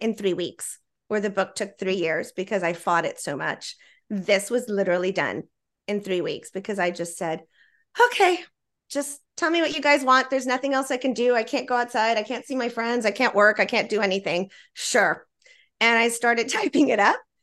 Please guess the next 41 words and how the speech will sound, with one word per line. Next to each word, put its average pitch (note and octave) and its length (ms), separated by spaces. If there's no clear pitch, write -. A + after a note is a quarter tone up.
And A#3+ 220
then A#3 120
I B3 100
reached A#3 360
out A3 300
to G3+ 420
a G#3+ 100
designer A3+ 500
that G#3+ 120
I F#3 120
met G3+ 260
when G3 180
I F3 100
lived F3+ 320
in C#4 120
Sedona. D4+ 540
And G#3 220
she, A3 560
you B3 120
know, B3+ 120
put A#3+ 180
it A#3 100
together B3 400
for D4+ 240
me D4+ 200
and G#3+ 120
we G3 220
collaborated C4+ 640
on C4+ 220
it. C#4 240
And, A3 240
you D#4 100
know, A#3+ 200
within B3+ 360
three C4+ 200
months, C#4+ 300
the B3 80
whole A#3+ 180
thing A3+ 180
was G#3+ 140
done A#3 280